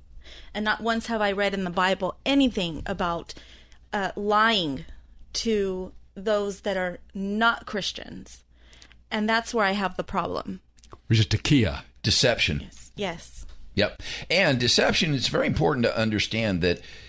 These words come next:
Speaker 3: you know, in Is-, there, there's a way that, uh, Islam views the world. It's both within what they call Dar, Dar al Islam,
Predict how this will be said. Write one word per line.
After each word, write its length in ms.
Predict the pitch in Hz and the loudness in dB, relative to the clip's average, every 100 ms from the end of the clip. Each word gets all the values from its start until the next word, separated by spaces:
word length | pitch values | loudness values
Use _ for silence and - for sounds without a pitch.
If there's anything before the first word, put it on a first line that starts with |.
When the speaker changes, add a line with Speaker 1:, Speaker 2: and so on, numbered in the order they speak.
| - - - - | -20 -20 -16 -2
Speaker 3:
you 80 | 117 | 2
know, 180 | 113 113 | 2 2
in 220 | 127 147 | 0 0
Is-, 320 | 123 123 - | 0 0 0
there, 160 | 104 107 | 0 0
there's 260 | 101 113 | 2 0
a 140 | 104 85 | 0 -2
way 380 | 98 110 147 | 0 2 4
that, 280 | 143 117 - | 4 2 2
uh, 220 | 110 95 - | 4 4 4
Islam 520 | 113 107 107 101 95 | 2 2 2 2 2
views 320 | 92 98 87 | 2 2 2
the 80 | 90 | 0
world. 560 | 85 82 73 67 65 - | 0 2 4 2 -2 0
It's 320 | 95 92 - | 0 2 -2
both 560 | 95 78 101 101 98 98 | -2 0 2 2 0 -2
within 540 | 95 95 107 104 104 | 0 0 2 2 2
what 260 | - 95 - | 2 0 2
they 100 | 101 | 0
call 360 | 104 90 92 82 | 2 2 2 0
Dar, 480 | 101 113 104 98 - 87 | 4 6 6 4 0 0
Dar 320 | 104 101 95 | 4 6 6
al 340 | 101 107 110 104 | 6 4 4 2
Islam, 600 | 113 110 120 120 143 160 | 2 2 2 2 2 -2